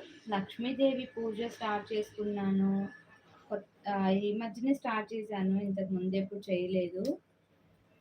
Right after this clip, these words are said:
ఎందుకంటే ఇంకా లక్ష్మీదేవి కటాక్షం కావాలి నాకు అని చెప్పి చేస్తున్నాను. ఎవరికి ఉండదు లక్ష్మీదేవి కటాక్షం కావాలని?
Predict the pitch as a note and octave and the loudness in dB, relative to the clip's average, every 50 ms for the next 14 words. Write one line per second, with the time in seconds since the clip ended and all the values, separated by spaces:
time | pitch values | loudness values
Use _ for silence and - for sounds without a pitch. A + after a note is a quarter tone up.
0 | _ - - B3 B3 B3 B3 B3+ - C#4 B3 A#3+ A#3+ A#3 - E4 G4+ G#4+ G4+ E4+ | _ -10 -6 -4 -2 -2 -2 0 0 0 0 0 0 2 2 4 6 6 6 6
1 | C4+ B3 B3 A#3+ A#3 A#3 A#3 A#3 A3+ G3+ - - - G#3+ G#3+ G#3 A3 A3+ A#3 A3+ | 4 4 0 -4 -6 -6 -6 -8 -8 -10 -12 -10 -6 -4 -4 -2 -2 -4 -4 -4
2 | A#3 A3+ A3+ G#3+ G3 G#3 G#3 G#3 - - A3+ A3 G#3 - G3 F#3+ F#3 F#3 F#3+ G3 | -6 -6 -6 -4 -2 -2 -4 -4 -4 -8 -10 -8 -6 -2 0 0 0 2 2 2
3 | G3 G3 G3 G3 F#3 F#3 F#3+ - F3+ F#3 F3+ - F3 - _ - - - D#4+ C#4 | 2 2 2 2 0 -2 -2 -4 -4 -6 -6 -6 -10 -12 _ -14 -6 2 2 4
4 | A3 F#3+ F#3+ - - G#3 A3 A3 G#3 G3+ G3+ G3 F#3+ - _ - F#3+ F3+ E3+ F3 | 4 2 -2 -6 -8 -8 -6 -4 -2 -2 -2 -4 -6 -8 _ -6 -4 -4 -2 -2
5 | F#3 F#3+ F#3+ B3 B3+ B3 B3+ B3 A#3+ A#3 B3+ B3+ A#3+ A3 G#3+ - - A3 G#3+ A3 | -6 -6 -6 -4 -2 -2 0 0 2 2 2 2 2 -2 -4 -6 -8 -6 -6 -4
6 | A3+ A#3 A#3 - A3 A3 A3 A3+ A3 - A#3+ A#3 A3 A3+ A3 G#3+ G#3+ G#3+ G#3+ G#3+ | -6 -6 -6 -6 -6 -4 -4 -6 -6 -6 -10 -10 -6 -4 -4 -2 -2 -2 -2 -4
7 | G#3+ G#3+ A3 G#3+ G#3+ G#3+ A3 | -4 -4 -4 -4 -6 -6 -8